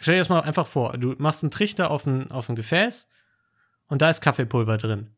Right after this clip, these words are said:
Liegt in einem Sieb auf quasi, in diesem Trichter, sodass der K-, Kaffee nicht durch den Trichter nach unten fallen kann. Dann fließt Wasser durch nach oben und wenn das natürlich den Trichter erreicht, fließt das durch den, ähm,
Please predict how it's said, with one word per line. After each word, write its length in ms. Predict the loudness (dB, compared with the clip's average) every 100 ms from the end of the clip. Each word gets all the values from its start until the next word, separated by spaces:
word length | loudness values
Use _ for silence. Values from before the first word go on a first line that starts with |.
| _ _
Liegt 280 | 0 0 0
in 100 | 0
einem 100 | 0
Sieb 320 | -2 -4 -4
auf 280 | -2 -2 -6
quasi, 340 | -10 -6 -6
in 140 | -4 -2
diesem 220 | -2 -2
Trichter, 520 | -2 -6 -6 -12 -12
sodass 280 | -6 -4 -2
der 180 | -4 -6
K-, 160 | -10 -14 _ -2
Kaffee 280 | -2 2 0
nicht 220 | 0 0
durch 140 | -2
den 100 | -2
Trichter 320 | -4 -4 -2 -2
nach 140 | -4
unten 240 | -4 -6
fallen 220 | -6 -8 -6
kann. 180 | -8 -10 -12 -6
Dann 100 | -4
fließt 380 | 0 -2 -2 -2
Wasser 280 | 0 0
durch 360 | 0 0 -2 -2
nach 160 | -6 -2
oben 400 | -2 0 -2 -6 -16 -20 _
und 300 | -2 0 0
wenn 160 | 0 -2
das 160 | -2
natürlich 300 | -2 -2 -4
den 120 | -4
Trichter 320 | -2 -2 0 -2
erreicht, 320 | 0 0 -2
fließt 280 | -2 -2 -2
das 140 | -4
durch 260 | 0 0 0
den, 340 | -2 -2 -4 -8 _ _ -8
ähm, 440 | -4 -2 -2 -6